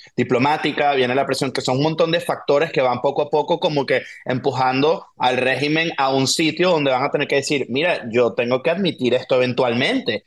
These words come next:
porque no puedo con tanta", o sea, es, es primera vez que yo veo al régimen como desnudito,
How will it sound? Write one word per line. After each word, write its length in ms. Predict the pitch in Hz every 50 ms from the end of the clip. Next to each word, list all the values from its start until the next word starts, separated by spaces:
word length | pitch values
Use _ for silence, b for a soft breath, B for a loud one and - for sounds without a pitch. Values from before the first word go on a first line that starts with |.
| _ _ _
porque 380 | - 147 143 - 147 135 120 B B B B
no 300 | - 123 131 143 147 147
puedo 400 | - 151 160 180 262 277 220 185
con 180 | - 165 156 143
tanta", 380 | 147 156 147 147 - 160 165 - -
o 20 |
sea, 160 | 170 196 170
es, 220 | - - 170 170 - -
es 200 | 160 175 170 -
primera 320 | 202 202 214 233 233 233
vez 160 | 233 226 185
que 120 | - 170 147
yo 160 | 147 151 196
veo 460 | 214 202 170 151 143 151 165 - _ _ _ _
al 140 | - 131 135
régimen 440 | - 214 220 190 175 147 147 139 123
como 240 | - 135 135 139 135
desnudito, 680 | 143 135 143 135 127 127 139 131 120 - - - -